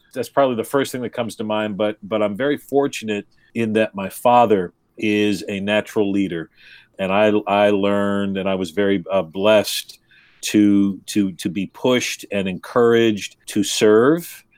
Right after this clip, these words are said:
and to lead. That was always kind of, that was d-, breakfast table, dinner table stuff, that, that if you wanted to be great and if you wanted to,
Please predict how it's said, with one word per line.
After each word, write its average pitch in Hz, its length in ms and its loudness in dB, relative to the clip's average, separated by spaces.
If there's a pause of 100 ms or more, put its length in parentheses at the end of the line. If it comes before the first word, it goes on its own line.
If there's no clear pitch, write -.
(140)
and 98 200 -4
to - 100 -6
lead. 95 520 -2 (180)
That 101 220 -2
was 98 200 -2
always 104 720 2
kind 101 460 -6
of, 98 400 -2
that 104 160 -2
was 95 160 -2
d-, 98 200 -8
breakfast 110 540 -2
table, 90 300 -2
dinner 104 260 0
table 90 360 -4
stuff, - 320 -6
that, 87 240 -6
that 90 180 -4
if 85 120 -10
you 92 100 -4
wanted 101 300 2
to 101 60 2
be 95 140 0
great 107 460 4
and 92 120 -6
if 87 160 -8
you 95 100 -4
wanted 98 440 -2
to, 98 340 -2